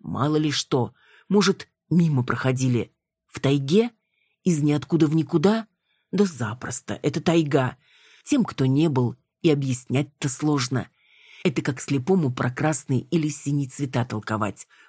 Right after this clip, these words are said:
Можно, но долго, муторно и неудобно. Тайга — это миллионы и миллионы квадратных километров.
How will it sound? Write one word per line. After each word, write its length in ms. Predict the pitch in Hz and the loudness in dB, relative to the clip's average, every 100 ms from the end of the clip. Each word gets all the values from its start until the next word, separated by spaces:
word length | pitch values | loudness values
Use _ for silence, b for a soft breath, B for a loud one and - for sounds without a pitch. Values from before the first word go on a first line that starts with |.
| - | -4
Можно, 600 | 139 208 175 143 113 - _ - | 2 2 2 0 -4 -6 _ -8
но 160 | 101 | -8
долго, 500 | 104 139 185 160 139 | -2 2 2 0 -2
муторно 680 | 104 113 123 107 117 110 - _ - | -2 -4 -4 -4 -2 -4 -6 _ -6
и 120 | 135 | -2
неудобно. 760 | 127 123 123 117 113 113 - - _ _ _ _ _ _ _ | 0 0 -2 -4 -4 -8 -10 -16 _ _ _ _ _ _ _
Тайга — 560 | 127 127 147 139 151 - _ b b b b b _ | -2 -2 0 -2 -2 -6 _ b b b b b _
это 280 | 185 - 190 | -8 -2 0
миллионы 880 | 185 185 180 175 214 220 156 107 _ _ _ | 2 2 2 2 0 0 0 -4 _ _ _
и 140 | 208 214 | -2 0
миллионы 960 | 208 226 233 226 226 180 185 208 202 | 2 2 2 2 2 2 2 2 0
квадратных 720 | - 143 139 120 127 127 135 - | 0 -2 0 0 -2 -2 -4 -2
километров. 800 | 147 143 147 143 135 - 127 | -2 0 2 0 -2 -8 -10